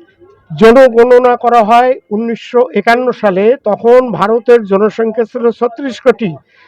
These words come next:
সেই জনসংখ্যা এখন বেড়ে হয়েছে একশো তেতাল্লিশ কোটি, অর্থাৎ জনসংখ্যা বেড়েছে একশো, ইয়া, জনসংখ্যা বেড়েছে চার গুণ।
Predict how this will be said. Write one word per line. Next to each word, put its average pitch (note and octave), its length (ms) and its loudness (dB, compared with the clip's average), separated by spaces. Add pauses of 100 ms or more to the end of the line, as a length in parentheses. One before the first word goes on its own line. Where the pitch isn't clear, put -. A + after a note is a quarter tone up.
(100)
সেই C4 300 2
জনসংখ্যা B3 680 -2
এখন B3 560 -2
বেড়ে G#3+ 300 2
হয়েছে A#3 320 0
একশো G#3+ 280 -4
তেতাল্লিশ B3 560 -4
কোটি, A3+ 380 -8 (480)
অর্থাৎ B3 440 0 (180)
জনসংখ্যা A3 480 -6
বেড়েছে A3+ 480 -8
একশো, C4 600 0 (460)
ইয়া, A#3 280 0
জনসংখ্যা G#3+ 540 -2
বেড়েছে A#3+ 340 -2
চার A3 340 0
গুণ। G3+ 320 0